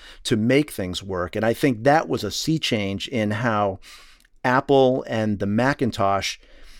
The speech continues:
changed be-, from becoming innovators and becoming pro market friendly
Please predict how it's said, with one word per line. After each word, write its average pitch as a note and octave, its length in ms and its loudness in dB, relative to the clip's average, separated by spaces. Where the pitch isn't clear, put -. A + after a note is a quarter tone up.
changed A#2+ 600 0
be-, - 160 2
from B2 200 0
becoming D#3 440 2
innovators G#2+ 680 2
and A2+ 240 2
becoming A#2+ 460 2
pro D3 600 4
market B2+ 640 0
friendly A2 640 0